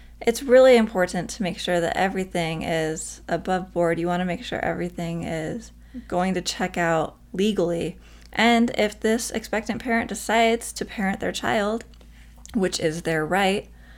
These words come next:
you might not get those things back. You most likely won't. And so you need to make sure that you're okay meeting these needs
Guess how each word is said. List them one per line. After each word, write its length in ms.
you 140
might 260
not 320
get 500
those 200
things 240
back. 360
You 160
most 240
likely 260
won't. 360
And 180
so 380
you 120
need 160
to 120
make 100
sure 180
that 200
you're 340
okay 460
meeting 400
these 360
needs 680